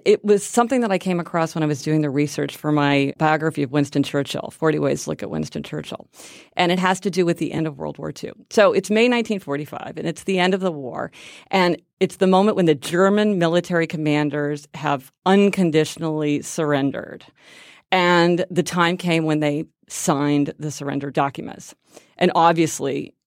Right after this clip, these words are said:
this was a momentous, awe-inspiring event for everyone.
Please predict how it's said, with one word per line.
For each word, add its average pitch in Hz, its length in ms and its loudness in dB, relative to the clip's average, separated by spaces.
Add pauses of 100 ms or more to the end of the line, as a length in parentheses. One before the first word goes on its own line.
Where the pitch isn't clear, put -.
(180)
this 170 380 2
was 139 520 -2
a 156 180 -2
momentous, 147 960 -2 (140)
awe-inspiring 156 1040 0
event - 600 -8
for - 200 -10
everyone. - 440 -10